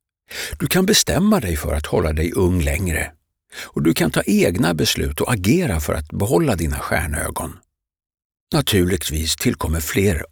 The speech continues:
avgörande saker, som till exempel kost och motion. Men grunden är att du har bestämt dig för att hålla dig ung. Nu ska dock poängteras att det inte är dåligt att åldras.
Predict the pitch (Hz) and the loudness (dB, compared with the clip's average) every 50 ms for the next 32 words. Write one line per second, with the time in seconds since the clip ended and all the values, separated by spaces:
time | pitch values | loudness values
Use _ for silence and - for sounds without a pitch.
0 | _ _ - 120 107 82 76 78 80 80 82 87 98 95 85 90 82 - 95 78 | _ _ 4 4 4 4 2 0 0 -2 -2 -2 0 0 0 0 2 0 0 0
1 | - - - 82 78 - - - - - _ _ - - 120 - - 117 104 107 | -2 -4 -6 -6 -6 -8 -12 -20 -20 -20 _ _ -6 -4 -2 0 0 0 2 2
2 | - - 80 67 69 80 85 80 - - 110 87 - - - - - - - - | 2 0 0 -2 -2 -4 -6 -6 -4 -2 0 0 0 0 -2 -2 -4 -6 -6 -4
3 | - 80 78 76 - - - 135 98 76 73 73 73 - _ _ _ _ _ _ | -4 -2 -4 -4 -4 -2 0 0 0 0 -2 -6 -8 -12 _ _ _ _ _ _
4 | _ - - - - 120 113 104 92 120 113 113 147 151 131 107 80 80 76 76 | _ -18 -10 -2 2 4 4 6 6 6 6 6 6 4 2 0 -2 -4 -6 -8
5 | 73 - - - _ - 92 80 76 - 92 90 98 131 143 - - - 85 123 | -10 -14 -20 -10 _ -2 -2 0 0 0 0 0 2 2 0 0 0 0 0 0
6 | 160 151 - - 82 - - 73 69 73 - - 90 87 78 78 78 - - - | 0 -2 -2 -4 -4 -2 -2 -4 -4 -4 -4 -2 -2 -2 -2 -2 -2 -2 -2 0
7 | 117 117 101 82 78 80 80 - _ _ _ _ _ _ _ _ _ _ _ _ | 2 2 2 2 0 -2 -6 -10 _ _ _ _ _ _ _ _ _ _ _ _
8 | _ _ _ _ _ - 139 123 - - 101 80 80 76 - - - - - 82 | _ _ _ _ _ 0 0 0 2 0 0 0 -2 -4 -6 -8 -12 -8 -4 -2
9 | 78 80 78 76 - 80 78 76 76 73 71 - - 67 - - 95 92 - - | -2 -2 -2 -2 -2 -2 -2 -2 -2 -2 -4 -4 -6 -6 -4 -4 -4 -2 -2 -2
10 | - 76 78 80 117 147 165 - 92 120 160 - - - - - 76 - - 78 | -4 -2 2 4 4 4 4 2 0 0 -2 -2 -2 -6 -10 -10 -8 -6 -6 -6
11 | 78 71 - - - - - - - | -6 -6 -8 -8 -6 -6 -6 -6 -6